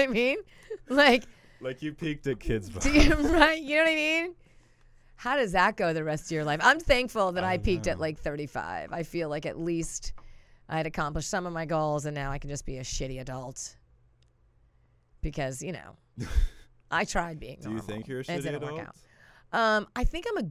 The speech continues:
Speaker 1: good mom, but,
Speaker 2: I was
Speaker 1: like,
Speaker 2: ask-, uh,
Speaker 1: I'm
Speaker 2: that's
Speaker 1: bad
Speaker 2: my
Speaker 1: at the
Speaker 2: question.
Speaker 1: rest of life.
Speaker 2: How's it like being a mother?
Speaker 1: Uh,
Speaker 2: Oh,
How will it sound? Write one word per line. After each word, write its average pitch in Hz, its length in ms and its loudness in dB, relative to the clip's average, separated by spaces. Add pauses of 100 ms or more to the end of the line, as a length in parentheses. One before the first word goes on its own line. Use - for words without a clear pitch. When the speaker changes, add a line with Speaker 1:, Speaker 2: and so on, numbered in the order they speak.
Speaker 1:
good 226 260 2
mom, 185 580 -4 (560)
but, 208 140 8
Speaker 2:
I 214 40 -2
was - 20 2
Speaker 1:
like, 180 200 4
Speaker 2:
ask-, 147 340 -8
uh, - 40 2
Speaker 1:
I'm 311 140 4
Speaker 2:
that's - 120 2
Speaker 1:
bad 277 240 8
Speaker 2:
my 269 120 2
Speaker 1:
at 214 60 -6
the 214 120 0
Speaker 2:
question. 170 220 -4
Speaker 1:
rest 175 320 0
of 151 140 0
life. 123 680 -8
Speaker 2:
How's 98 280 -12
it 104 60 -12
like 90 260 -12 (100)
being 95 340 -10
a 90 60 -12
mother? 87 560 -14 (760)
Speaker 1:
Uh, 175 640 -4
Speaker 2:
Oh, 180 40 -20